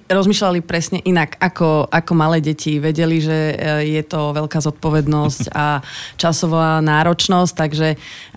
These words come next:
Speaker 1: nedopriali mi to, e, samozrejme, mm, rozumne. Ale ja som teda bola vytrvalá a písala a písala, až teda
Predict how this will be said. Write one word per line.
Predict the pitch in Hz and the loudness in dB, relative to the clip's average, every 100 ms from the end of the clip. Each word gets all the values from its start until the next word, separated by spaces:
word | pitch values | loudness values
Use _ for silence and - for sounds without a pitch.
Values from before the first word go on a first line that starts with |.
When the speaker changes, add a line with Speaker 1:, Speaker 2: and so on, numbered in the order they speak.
| 151 156 156 156 151 | 0 0 2 0 0
Speaker 1:
nedopriali | 156 156 165 175 185 175 185 | 2 2 0 0 2 4 6
mi | 185 | 4
to, | 185 202 208 226 | 4 4 4 4
e, | 214 160 165 | -2 -2 0
samozrejme, | 151 - 160 160 160 165 160 156 147 - - - | 0 0 0 0 2 4 4 2 0 -6 -18 -10
mm, | - 57 - - - - - - - - | -6 -6 -6 -10 -8 -6 -6 -4 -6 -4
rozumne. | - 175 180 202 196 214 220 - - - - - - | 2 4 8 8 8 4 0 -10 -16 -16 -18 -20 -8
Ale | - 175 175 175 180 180 175 175 | 2 4 6 6 6 6 6 4
ja | 175 185 | 4 4
som | 190 | 4
teda | 175 180 165 | 4 4 4
bola | 165 165 | 4 4
vytrvalá | 160 156 175 175 180 170 | 4 2 4 6 6 6
a | 151 | 4
písala | 165 170 - 175 | 2 0 2 2
a | 151 | 2
písala, | 147 175 160 196 190 190 | 0 -2 0 2 4 4
až | - 170 - | 4 0 0
teda | - 165 165 | -2 0 4